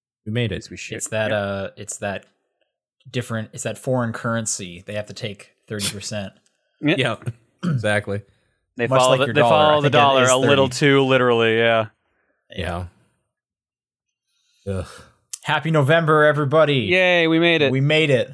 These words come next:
Speaker 1: It's a mess out there in Calgary.
Speaker 2: It, it is snowing.
Speaker 1: Holy,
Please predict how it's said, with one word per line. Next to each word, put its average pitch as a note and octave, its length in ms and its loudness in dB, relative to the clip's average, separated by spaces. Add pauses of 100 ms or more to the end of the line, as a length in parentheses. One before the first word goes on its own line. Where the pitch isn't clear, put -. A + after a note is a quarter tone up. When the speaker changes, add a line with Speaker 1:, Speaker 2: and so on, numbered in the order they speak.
(160)
Speaker 1:
It's D3+ 200 0
a C3 60 4
mess A2 360 0
out F2+ 180 -4
there F#2 360 -4 (200)
in G#2+ 120 -2
Calgary. G2 460 -2
Speaker 2:
It, C#3+ 200 -2 (200)
it C#3 160 -2
is A#2+ 160 -2
snowing. C3+ 580 2
Speaker 1:
Holy, A2+ 340 0